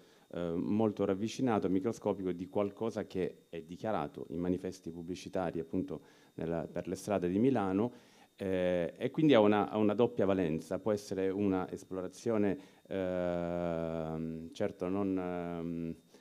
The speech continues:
no-, non molto identificabile se non hai delle nozioni di base, quindi che va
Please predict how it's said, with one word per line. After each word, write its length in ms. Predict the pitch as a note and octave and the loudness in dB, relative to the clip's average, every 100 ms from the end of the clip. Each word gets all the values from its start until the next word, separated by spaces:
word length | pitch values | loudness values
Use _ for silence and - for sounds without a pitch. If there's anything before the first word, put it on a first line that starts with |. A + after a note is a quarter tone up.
| - - | -20 -8
no-, 160 | - G2+ | -2 2
non 220 | A#2+ B2 | 4 4
molto 300 | B2 A#2+ A#2+ | 4 0 2
identificabile 1080 | A#2 A#2 G#2+ A2+ - - G#2+ G2+ A2+ A#2 C3+ - | 2 2 0 -4 -2 2 2 2 2 2 0 -2
se 180 | - | 0
non 180 | F#2 F#2 | 2 2
hai 180 | F#2 F#2 | 2 0
delle 200 | E2+ F#2 | 0 2
nozioni 380 | F#2 F#2 - F#2+ | 2 0 -2 -2
di 80 | B2 | 0
base, 360 | B2 F2 F2+ | 2 0 0
quindi 400 | G#2 G2+ F2+ - - - _ _ - | 0 0 0 -4 -10 -20 _ _ -12
che 120 | - G2+ | -2 2
va 260 | G#2 F#2+ | 4 2